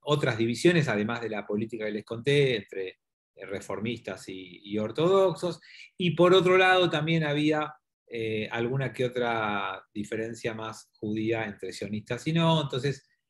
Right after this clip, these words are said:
la comunidad no estaba demasiado bien organizada, y entonces la, los mensajes antijudíos empezaron a proliferar, especialmente en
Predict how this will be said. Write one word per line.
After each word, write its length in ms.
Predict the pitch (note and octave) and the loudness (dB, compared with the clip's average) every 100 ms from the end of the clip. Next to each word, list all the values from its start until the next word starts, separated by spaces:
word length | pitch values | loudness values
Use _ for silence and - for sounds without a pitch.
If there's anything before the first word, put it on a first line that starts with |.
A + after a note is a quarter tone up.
| _ _ _ _ _ - | _ _ _ _ _ -2
la 200 | C3 C3 | 2 2
comunidad 400 | C#3 D3 E3 E3 | 2 4 6 8
no 120 | E3 | 6
estaba 460 | D3+ - F3+ D#3 B2+ | 6 4 6 6 4
demasiado 480 | A#2+ A#2 - C3+ | 2 -2 -4 -2
bien 160 | C3 C3+ | -2 -2
organizada, 800 | C3 C#3 D#3 G3+ F#3+ G3 G#3+ G#3 _ _ _ _ | -4 -4 -4 2 4 4 2 -2 _ _ _ _
y 100 | - | -4
entonces 500 | B2 D3+ E3 E3+ - _ _ | 2 4 4 0 -6 _ _
la, 400 | B2+ B2+ C3 B2+ C#3 | -4 0 0 -2 -4
los 240 | C3 - | -6 -2
mensajes 1120 | C#3 C#3 C#3 - F#3 F#3+ - E3 E3 D#3+ - | 0 0 -2 2 4 2 2 2 0 -2 -8
antijudíos 1300 | - F3+ F3+ F3 E3 C3+ C#3 C#3+ E3+ E3+ F3 E3+ - _ _ _ _ - | 2 4 4 -2 -4 -4 0 4 6 8 6 4 -6 _ _ _ _ -6
empezaron 1040 | B2+ B2 A#2 B2+ - D3+ D3 D#3 D#3 E3 E3 | -4 -4 0 0 0 2 4 4 0 0 -2
a 160 | B2+ A#2 | -4 0
proliferar, 680 | A#2 B2 F3 F#3+ F#3+ G#3+ - _ _ _ | 0 2 4 6 6 2 -2 _ _ _
especialmente 1400 | C#3+ C#3 - E3 - G#3+ G#3+ G#3 G#3 G3+ F#3+ F3+ G3 G#3 - _ _ _ _ _ | -4 0 2 2 4 4 6 6 6 4 0 0 0 0 -8 _ _ _ _ _
en 400 | C#3 C#3 C3+ C3+ | -8 -6 -6 -8